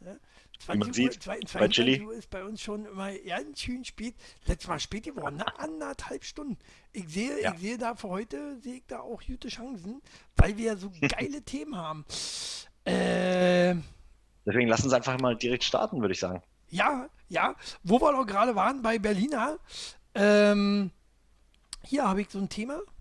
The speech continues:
Speaker 1: Warte mal. Wo ist denn das? Da. Äh, ich weiß nicht, ob du das gut findest. Oh, ich muss aufpassen.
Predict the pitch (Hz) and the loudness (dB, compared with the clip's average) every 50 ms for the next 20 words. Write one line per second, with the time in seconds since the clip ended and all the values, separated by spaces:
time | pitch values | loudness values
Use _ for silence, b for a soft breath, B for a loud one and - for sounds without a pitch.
0 | - - 185 196 254 277 359 415 415 370 - - _ _ _ _ _ _ _ _ | -18 -16 -14 -12 -10 -10 -8 -10 -10 -12 -14 -20 _ _ _ _ _ _ _ _
1 | _ _ _ _ _ _ _ _ _ _ _ _ _ _ _ _ _ _ _ _ | _ _ _ _ _ _ _ _ _ _ _ _ _ _ _ _ _ _ _ _
2 | _ _ _ - 180 196 - - 277 262 240 247 202 - - _ _ - 190 226 | _ _ _ -18 -16 -14 -10 -10 -10 -8 -6 -8 -8 -8 -10 _ _ -8 -8 -6
3 | 254 196 - _ _ b b b b b b b b _ - 214 185 180 175 175 | -6 -8 -10 _ _ b b b b b b b b _ -6 -2 0 0 2 2
4 | 175 170 170 165 165 160 165 160 156 - _ _ - - - 240 - 294 294 269 | 2 2 0 0 0 -2 -4 -4 -6 -10 _ _ -16 -8 -8 -6 -4 -4 -4 -4
5 | 214 - 240 214 196 175 151 185 277 320 - - 233 214 220 247 302 311 - - | -4 -2 0 0 0 0 0 -2 -4 -4 -4 -4 -2 -2 0 -2 -2 -4 -8 -12
6 | _ - - - 226 208 170 165 185 175 - 135 - - - 190 147 - 160 | _ -20 -14 -12 -12 -12 -10 -10 -10 -10 -10 -12 -14 -12 -12 -12 -12 -14 -18